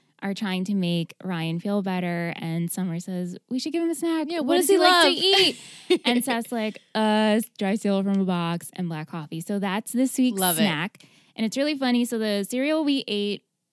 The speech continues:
Speaker 1: was peanut butter puffs from Trader Joe's.
Speaker 2: Delicious.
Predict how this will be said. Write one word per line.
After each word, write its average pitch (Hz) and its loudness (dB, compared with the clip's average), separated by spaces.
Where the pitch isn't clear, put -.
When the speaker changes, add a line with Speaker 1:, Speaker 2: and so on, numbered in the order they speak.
Speaker 1:
was 180 -4
peanut 240 -4
butter 196 -4
puffs 180 -8
from 208 -2
Trader 185 -8
Joe's. - -10
Speaker 2:
Delicious. - -8